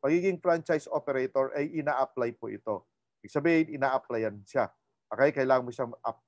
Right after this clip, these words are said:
i-apply. Okay, so paano yan? Ah, meron po tayong six easy steps kung paano maging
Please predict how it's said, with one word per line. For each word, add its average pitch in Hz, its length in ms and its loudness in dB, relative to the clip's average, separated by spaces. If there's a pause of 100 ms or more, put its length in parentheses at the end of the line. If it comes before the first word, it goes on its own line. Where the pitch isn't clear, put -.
(140)
i-apply. 117 640 0
Okay, 160 160 4
so 143 160 0
paano 156 320 4
yan? 175 240 6 (1400)
Ah, 127 320 6
meron 165 240 4
po 180 80 -12
tayong 180 480 8
six - 480 -6
easy 175 240 -6
steps - 400 4
kung 131 160 -10
paano 139 320 4
maging 135 400 -4